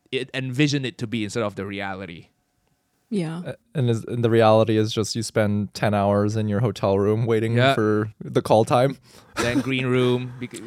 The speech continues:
Speaker 1: well,
Speaker 2: Oh, wait. Yeah. Oh, I was gonna say, they have really good Asian food in Chicago.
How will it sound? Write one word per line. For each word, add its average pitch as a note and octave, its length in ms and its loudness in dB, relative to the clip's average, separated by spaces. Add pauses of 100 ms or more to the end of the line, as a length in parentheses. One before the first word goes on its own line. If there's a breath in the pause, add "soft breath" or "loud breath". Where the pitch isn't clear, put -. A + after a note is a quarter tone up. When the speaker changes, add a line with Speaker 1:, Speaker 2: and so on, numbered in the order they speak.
Speaker 1:
well, D3+ 380 0
Speaker 2:
Oh, D4 180 8
wait. D#4 340 6 (500 loud breath)
Yeah. G#3+ 460 4 (380)
Oh, A#3+ 100 8
I A#3 60 12
was A#3+ 120 4
gonna C4+ 220 4
say, A3+ 300 6
they F#3+ 140 6
have G#3+ 160 8
really A3+ 220 8
good G3+ 200 6
Asian G3 360 6
food F3 240 2
in E3 80 0
Chicago. D#3+ 720 -2